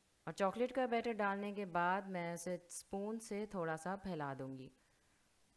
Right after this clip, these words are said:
मैं सारा केक का बैटर इसी तरह डालूँगी, लेकिन बीच में मैं वनीला का जो mixture है उसे भी स्पून से फैलाऊँगी और चॉकलेट का mixture भी स्पून से फैला दूँगी। यहाँ पे मैंने वनीला का mixture जो है वो पूरा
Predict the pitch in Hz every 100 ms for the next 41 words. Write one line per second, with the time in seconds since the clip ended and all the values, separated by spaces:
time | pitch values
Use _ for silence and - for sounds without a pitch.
0 | _ _ _ _ _ _ 175 202 196 190
1 | 240 254 233 233 233 202 196 208 196 185
2 | 202 226 226 220 214 214 208 247 - -
3 | - - 190 220 196 185 196 220 220 214
4 | 208 208 196 180 175 190 208 214 208 202
5 | 196 - 202 214 202 185 202 208 202 190
6 | 190 196 202 190 185 180 180 190 269 -
7 | - - 180 185 190 190 233 226 196 175
8 | - 175 170 233 - 175 156 151 190 196
9 | 160 139 131 135 131 131 - - - _
10 | 170 202 208 220 208 214 202 175 175 190
11 | 214 202 190 208 190 202 202 190 175 175